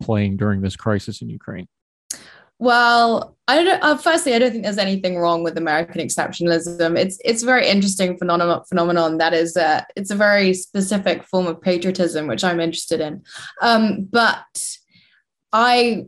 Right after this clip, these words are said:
Speaker 2: my answer to that question, it really depends if you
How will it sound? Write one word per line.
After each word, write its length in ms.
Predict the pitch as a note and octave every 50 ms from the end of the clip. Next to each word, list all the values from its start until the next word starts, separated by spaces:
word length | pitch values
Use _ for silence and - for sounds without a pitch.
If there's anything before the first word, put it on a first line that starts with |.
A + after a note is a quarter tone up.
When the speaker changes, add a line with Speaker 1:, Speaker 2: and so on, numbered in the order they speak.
| - _
Speaker 2:
my 220 | - A3+ A#3 A#3+ B3
answer 200 | B3+ B3+ B3 -
to 40 |
that 160 | - C4 A#3+ B3
question, 380 | B3 B3+ B3+ B3 - C#4 B3+
it 60 | A3+
really 320 | F3 F3 F3 F3+ F#3 G3 G3
depends 800 | G3 F#3+ F#3+ G3+ G3+ G3 G3+ G3+ G#3 G#3 G#3 G3+ G3 - - - - _ _ _ _ _ _ -
if 280 | F#3+ F#3 F3 F3 -
you 600 | F#3 F3+ F#3 F#3 F#3 F3+ F3 F3 F3 F3 F3 -